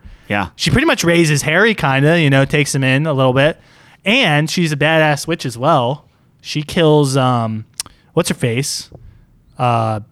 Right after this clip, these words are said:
Speaker 2: Bell-, Bellatrix, which is cool.
Speaker 1: Yeah,
Speaker 2: Which
Speaker 1: Lestrange.
Speaker 2: I,
Speaker 1: Yeah.
Speaker 2: I, I don't, I don't believe that. Like, there's no way she's as strong as Lestrange. Like, she, Lestrange is killing all these fucking people, and then she comes around and just beats her. That's ridiculous. But hey,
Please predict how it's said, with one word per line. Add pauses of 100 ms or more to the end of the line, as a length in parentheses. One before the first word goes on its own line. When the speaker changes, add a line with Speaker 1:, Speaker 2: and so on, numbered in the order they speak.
Speaker 2:
Bell-,
Bellatrix, (520)
which
is
cool.
Speaker 1:
Yeah,
Speaker 2:
Which
Speaker 1:
Lestrange.
Speaker 2:
I, (120)
Speaker 1:
Yeah.
Speaker 2:
I,
I
don't,
I
don't
believe
that.
Like,
there's
no
way
she's
as
strong
as
Lestrange.
Like,
she, (260)
Lestrange
is (140)
killing
all
these
fucking
people,
and
then
she
comes
around
and
just
beats
her.
That's
ridiculous.
But
hey,